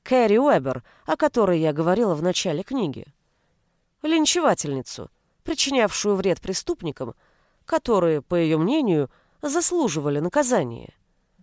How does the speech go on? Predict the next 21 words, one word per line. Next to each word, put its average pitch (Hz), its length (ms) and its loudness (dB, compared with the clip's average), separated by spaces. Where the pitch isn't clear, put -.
Только 262 380 2
представьте, 233 720 -2
что - 280 -2
произошло 240 720 2
бы, 151 180 -4
если 320 440 2
бы 254 180 4
она 254 200 4
добралась 220 560 2
до 220 160 2
Роуз. 190 560 -4
Случилась 180 680 0
бы 156 100 -2
кровавая 165 580 2
баня. 156 480 -2
Корпуса 269 560 0
тюрьмы 190 380 0
не 262 200 0
были 147 260 -2
для 139 200 -4
неё 143 280 -2